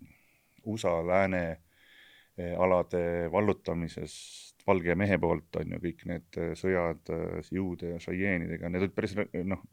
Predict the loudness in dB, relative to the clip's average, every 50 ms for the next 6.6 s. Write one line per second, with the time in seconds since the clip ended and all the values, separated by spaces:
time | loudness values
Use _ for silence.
0 | _ _ -10 0 4 4 4 4 2 -4 0 0 0 0 0 -2 -2 -2 -2 -4
1 | -4 -4 -4 -4 -4 -4 -2 0 0 -2 -2 0 0 0 0 -2 -4 -6 -8 -6
2 | -6 -6 -6 -6 -6 -6 -4 -4 -2 0 0 0 -2 -2 -4 -4 -2 0 0 0
3 | 0 -2 -4 -4 -6 -6 -6 -6 -6 -4 -2 -2 -2 -4 -4 -8 -10 -10 -10 -8
4 | -8 -4 -2 -2 -2 -2 -2 -4 -6 -8 -8 -10 -10 -12 _ _ _ -20 -20 -20
5 | -20 -20 -20 -20 -20 _ -8 -8 -8 -6 -6 -8 -6 -4 -4 -4 -4 -6 -10 -14
6 | -12 -10 -4 -2 0 0 0 -2 -4 -8 -12